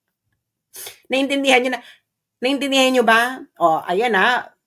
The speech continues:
Makakapasa na kayo nito ng statistics. Naiintindihan nyo na? So,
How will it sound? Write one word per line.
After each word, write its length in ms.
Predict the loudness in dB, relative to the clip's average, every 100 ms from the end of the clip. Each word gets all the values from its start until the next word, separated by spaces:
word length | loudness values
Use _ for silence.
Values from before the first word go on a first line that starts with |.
| -8
Makakapasa 580 | -4 -4 -4 -6 -4
na 140 | -4 -4
kayo 160 | -4
nito 160 | -6 -6
ng 100 | -8
statistics. 840 | -10 -10 -10 -6 -2 -2 -2 -14 _ _
Naiintindihan 640 | -2 0 0 4 4 4
nyo 100 | 2
na? 160 | 4 4 2 -4 _ _ _ _ 0
So, 400 | 4 4 0